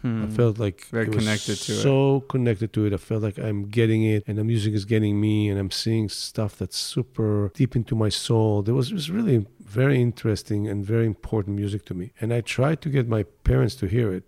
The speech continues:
Speaker 2: and they just called it noise.
Speaker 1: <laughs>
Speaker 2: It's funny,
Speaker 1: Did that crush you?
Speaker 2: but it kinda, like,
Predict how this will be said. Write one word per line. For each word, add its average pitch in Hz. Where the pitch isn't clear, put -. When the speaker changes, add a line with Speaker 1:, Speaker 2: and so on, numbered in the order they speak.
Speaker 2:
and 104
they 110
just 113
called 147
it 117
noise. 113
Speaker 1:
<laughs> 160
Speaker 2:
It's -
funny, 160
Speaker 1:
Did 120
that 107
crush -
you? 139
Speaker 2:
but 120
it 127
kinda, 175
like, 233